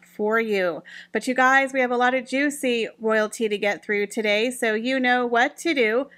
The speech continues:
Sit back and relax, grab yourself a beverage, and let's get into the Royal Daily Tea. So today we're gonna discuss a very disturbing story that has been circulating about Harry and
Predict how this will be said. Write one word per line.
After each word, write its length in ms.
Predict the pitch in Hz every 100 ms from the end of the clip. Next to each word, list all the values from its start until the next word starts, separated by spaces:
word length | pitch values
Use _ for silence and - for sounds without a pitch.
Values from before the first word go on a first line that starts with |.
| _ _
Sit 300 | - - 320
back 420 | 320 285 294 294 -
and 160 | 262 269
relax, 540 | 262 240 233 240 - -
grab 480 | - 226 277 320 294
yourself 580 | 254 240 - 226 220 233
a 100 | 220
beverage, 580 | 214 202 214 208 208 - - - -
and 140 | 240
let's 280 | 247 254 -
get 180 | 262 247
into 540 | 247 254 254 247 233
the 220 | 226 254
Royal 580 | 262 233 269 262 180 101 _ _ _
Daily 340 | - 208 208 208
Tea. 400 | - 185 135 -
So 200 | - 285
today 300 | 285 320 320
we're 120 | 349
gonna 200 | 339 330
discuss 520 | 311 294 - 277 262 262
a 80 |
very 280 | 254 247 254
disturbing 1000 | 254 240 - - 240 262 269 285 285 277 -
story 720 | - - 240 240 233 220 208
that 200 | 208 214
has 300 | 226 226 226
been 200 | 233 226
circulating 920 | 220 - 285 302 302 269 226 220 220 226
about 320 | 226 220 220
Harry 540 | - 254 254 262 269 -
and 420 | 226 220 220